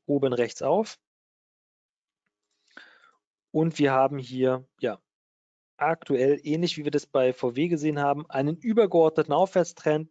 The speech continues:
der aktuell untergeordnet konsolidiert mit einem kleineren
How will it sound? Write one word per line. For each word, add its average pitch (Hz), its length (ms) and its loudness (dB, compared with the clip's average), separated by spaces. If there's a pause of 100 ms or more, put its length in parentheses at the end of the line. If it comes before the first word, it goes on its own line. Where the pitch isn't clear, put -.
(120)
der 147 340 2
aktuell 139 760 -4 (480)
untergeordnet 131 1040 -4 (600)
konsolidiert 120 920 -2
mit 127 160 -10
einem 117 300 -12
kleineren 117 640 -8